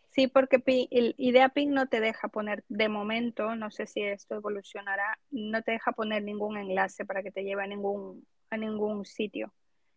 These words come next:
Pero yo sigo, o sea, yo los, los pines, o sea, el pin no dejo de, de pinearlo, digamos, ¿no?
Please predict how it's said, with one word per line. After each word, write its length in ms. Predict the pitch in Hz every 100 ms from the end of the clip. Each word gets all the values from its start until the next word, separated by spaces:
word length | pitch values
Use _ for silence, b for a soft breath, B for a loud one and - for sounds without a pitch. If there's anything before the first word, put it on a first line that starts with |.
| _
Pero 680 | - 233 226 220 220 214 214 -
yo 260 | 220 233
sigo, 320 | 226 - 247 240
o 60 |
sea, 180 | - 240
yo 320 | 226 233 254
los, 380 | 262 233 226 -
los 280 | 247 220 -
pines, 640 | - 262 285 339 466 - _ _ _
o 20 |
sea, 120 | 220
el 100 | 214
pin 340 | - 269 302 330
no 300 | 247 233 226
dejo 260 | 233 - 247
de, 460 | 226 208 196 - - -
de 120 | -
pinearlo, 600 | 214 208 220 226 214 196
digamos, 480 | 208 202 208 208 -
¿no? 140 | 220